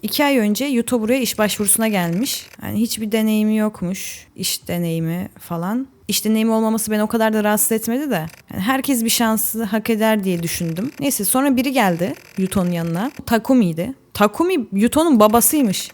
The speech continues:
Takumi sormuş. Yuto'nun burada çalışması için yalvarmış. Gerçekten çocuğunu hiç sevmiyor gibiymiş. Ve işte çocuğu işe almış. Birkaç iş vermiş falan.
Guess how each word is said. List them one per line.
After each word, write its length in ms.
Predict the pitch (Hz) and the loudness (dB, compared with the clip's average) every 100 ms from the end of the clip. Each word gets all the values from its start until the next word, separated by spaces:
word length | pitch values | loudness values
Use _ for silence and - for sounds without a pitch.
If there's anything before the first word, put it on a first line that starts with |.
| - - | -20 -16
Takumi 380 | - 254 294 294 | -8 -4 -2 -2
sormuş. 580 | - 302 294 214 - - - | 2 2 2 0 -4 -12 -6
Yuto'nun 480 | 214 269 277 269 233 | 0 2 4 4 4
burada 200 | 226 262 | 4 2
çalışması 580 | 254 240 240 - 254 294 | 4 2 2 2 2 2
için 220 | 247 254 | 2 2
yalvarmış. 960 | 208 214 220 220 214 220 262 - - - - _ | 6 6 6 6 6 6 4 4 0 -6 -20 _
Gerçekten 480 | - 208 - 226 247 | -6 -4 -4 0 0
çocuğunu 340 | 240 233 208 233 | 0 0 2 2
hiç 140 | 233 | 2
sevmiyor 460 | - 208 208 208 190 | 2 2 2 2 0
gibiymiş. 680 | 160 156 151 151 - - - _ - | -2 -6 -6 -6 -10 -14 -20 _ -10
Ve 140 | 285 | -6
işte 260 | - - 285 | -4 -4 -2
çocuğu 300 | 277 254 262 | -2 0 0
işe 320 | - - 269 | 0 2 4
almış. 640 | 233 170 208 - - - - | 2 2 -2 -4 -6 -8 -12
Birkaç 340 | 208 247 226 - | -6 -2 -2 0
iş 180 | 208 | 0
vermiş 400 | 202 170 160 160 | 0 0 -2 -6
falan. 360 | - 160 170 233 | -4 -4 -4 -6